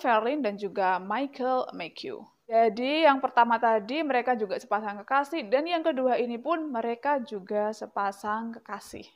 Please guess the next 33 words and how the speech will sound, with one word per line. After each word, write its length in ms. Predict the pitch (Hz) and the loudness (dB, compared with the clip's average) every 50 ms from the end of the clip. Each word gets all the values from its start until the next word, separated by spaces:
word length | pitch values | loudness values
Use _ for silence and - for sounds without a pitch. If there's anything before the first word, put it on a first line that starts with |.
| _ _ _ _ - | _ _ _ _ -8
Kasus 160 | 392 370 403 | -4 -2 0
yang 140 | 403 392 381 | 0 0 0
kedua 260 | 381 302 320 320 302 | 0 0 2 2 2
ini 160 | 302 302 294 302 | 2 0 -2 -2
tuh 140 | 370 392 | -2 -4
hampir 340 | 339 294 262 262 269 285 294 285 | -2 -2 -4 -2 -2 -2 -4 -4
sama 500 | - 285 262 240 233 233 247 285 311 320 | -2 -2 -2 -2 0 0 0 0 0 0
kayak 320 | - 269 262 262 - - - | 0 0 0 0 -2 0 0
kasus 320 | 233 233 233 - 254 240 | -2 -2 -2 -4 -8 -8
yang 160 | 247 233 233 | -8 -10 -8
pertama 480 | 226 226 - - 226 220 220 220 208 - | -8 -8 -8 -8 -8 -8 -6 -8 -4 -2
tadi. 560 | 220 240 240 214 240 233 208 165 185 - - | 0 0 0 -2 -4 -4 -6 -6 -8 -12 -16
Si 220 | _ - 339 320 247 | _ -6 -4 0 2
Darren 400 | 262 240 240 233 240 277 349 370 | 4 4 4 4 4 2 4 4
dan 160 | 320 277 247 | 2 2 2
juga 240 | 233 226 214 220 214 | 0 2 2 2 2
Michael 400 | 214 220 214 202 - 220 214 - | 2 -2 -4 -4 -2 -4 -4 -2
ini 240 | 202 214 214 208 202 | -4 -6 -6 -8 -10
tuh 300 | - - 311 339 349 349 | -8 -6 -4 -4 -2 -2
sedang 340 | 302 269 226 247 247 277 339 | -4 -2 0 -2 -2 0 -2
memarkirkan 640 | 359 349 320 294 269 254 247 240 247 247 269 294 | -2 0 0 0 0 0 -2 -2 0 0 -2 0
mobilnya. 960 | 311 302 262 233 190 180 202 190 185 185 185 185 185 185 190 190 208 254 311 - _ | 0 0 0 0 0 0 0 0 0 -2 -4 -6 -6 -4 -4 -2 -2 -4 -6 -6 _
Kemudian 640 | 339 370 370 370 370 302 277 262 254 240 262 339 370 | -2 -2 -2 -2 -2 -2 0 2 4 4 4 4 2
beberapa 400 | 311 247 254 233 233 226 233 233 | 0 0 2 0 2 2 0 0
menit 320 | 226 226 233 240 320 349 | 0 -2 -2 -4 -4 -4
setelah 400 | - 330 269 262 240 226 226 233 | -2 -2 -2 0 0 0 0 0
itu 400 | - 208 214 208 - - 294 320 | 0 -2 -4 -4 -2 -2 0 2
ada 240 | - 254 233 226 220 | 2 2 2 2 2
mobil 380 | 208 214 208 208 202 214 208 202 | 0 0 0 0 0 0 0 2
lain 340 | 202 196 196 214 277 311 302 | 2 2 2 0 0 -2 0
yang 320 | 262 262 262 254 233 214 | 0 0 0 -2 -4 -4
juga 320 | 220 214 196 208 214 196 | -6 -6 -4 -2 -2 -2
parkir 640 | 185 - - 202 196 202 208 - - 269 302 311 320 | 0 0 0 0 0 0 -4 -8 -6 -2 0 2 2